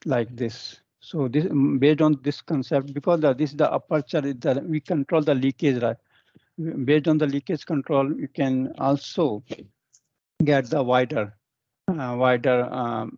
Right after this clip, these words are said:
bandwidth at the bore side. You can see it's very, very good compared to the, uh, non-taper. This is the non-taper. Non-taper is the very narrow band, um, g-, g-, uh, bore side gain. And if you look this one,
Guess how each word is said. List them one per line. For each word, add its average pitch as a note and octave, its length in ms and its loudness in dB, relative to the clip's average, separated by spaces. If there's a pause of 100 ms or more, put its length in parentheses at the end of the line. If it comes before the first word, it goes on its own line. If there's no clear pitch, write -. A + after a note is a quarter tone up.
(160)
bandwidth B2+ 600 -4
at B2 160 -4
the B2 100 -4
bore A2 220 -2
side. A#2 320 -2
You B2+ 120 -6
can B2+ 180 -4
see D3 340 -4 (580)
it's B2+ 140 0
very, C3 360 4
very B2 280 4
good A#2 320 -8 (100)
compared B2+ 440 -2
to C3+ 100 -4
the, A#2 320 0 (640)
uh, A#2 540 0 (100)
non-taper. B2+ 880 0 (300)
This E3 160 -2
is C3+ 60 -2
the C3+ 120 4
non-taper. B2 760 2 (160)
Non-taper C3 480 -2
is C3 140 0
the B2+ 100 2
very B2 260 2
narrow A#2+ 460 0
band, A#2+ 540 -2 (640)
um, B2 500 -6
g-, B2+ 140 2
g-, B2 300 4
uh, A2+ 240 0
bore A#2+ 240 2
side B2 340 0 (100)
gain. G#2+ 300 0 (720)
And C3 220 0
if B2 140 0
you D#3+ 60 0
look C3 200 2
this C3 240 0
one, C#3+ 360 2